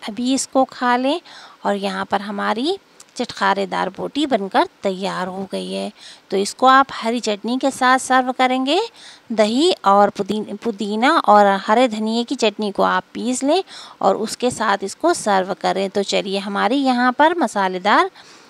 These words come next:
चटखारा बोटी तैयार हो गई है। तो गैस को हम बंद कर देते हैं और इसको डिश आउट कर लेते हैं।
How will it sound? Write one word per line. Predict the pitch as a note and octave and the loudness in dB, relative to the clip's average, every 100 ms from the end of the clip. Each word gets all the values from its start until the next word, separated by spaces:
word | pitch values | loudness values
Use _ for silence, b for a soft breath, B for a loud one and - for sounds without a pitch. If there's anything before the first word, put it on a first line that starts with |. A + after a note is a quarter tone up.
| B - | B -6
चटखारा | C#4 - G3 G3+ | -6 2 4 4
बोटी | F#3+ F#3+ F#3+ | 4 -2 -6
तैयार | F#3+ F3+ F3 F#3 G#3 | -6 -6 -4 2 2
हो | B3+ C4+ | 4 2
गई | C4 C4 | 2 4
है। | C4+ C#4+ | 4 4
तो | D#4+ D4+ | 4 2
गैस | G3+ F#3+ G3+ | 2 2 0
को | G3+ | -4
हम | G3 F#3+ | -6 0
बंद | G3+ B3+ | 0 2
कर | C#4 C4 | 2 2
देते | B3 C4 B3+ | 2 0 2
हैं | C4 C4+ F4+ G#4 | 2 2 2 4
और | C4 | 2
इसको | - - G#3+ _ _ - | 0 -2 -2 _ _ -8
डिश | G#3+ A#3 | -6 0
आउट | A3 G3+ G#3+ | 4 4 2
कर | A3 G#3 | 0 0
लेते | G#3+ G#3+ A3 G#3+ | 2 0 -2 -4
हैं। | G#3+ G#3+ | -4 -6